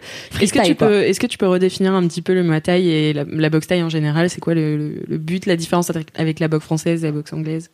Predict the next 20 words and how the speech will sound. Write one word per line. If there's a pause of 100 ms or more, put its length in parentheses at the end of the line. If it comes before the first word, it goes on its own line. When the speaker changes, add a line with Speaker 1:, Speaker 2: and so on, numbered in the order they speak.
(120)
Speaker 2:
Alors,
la
différence,
c'est
que
en
Muay
Thai, (100)
euh,
donc
je
vais (320)
utiliser
ce
terme
pour
le
reste
de
l'interview.